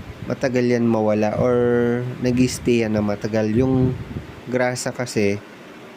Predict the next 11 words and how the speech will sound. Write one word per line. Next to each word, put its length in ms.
ah, 80
may 640
chances 560
na 80
mag-evaporate 880
lang 160
yan. 220
Tapos, 560
ma-, 400
maging 560
bula 240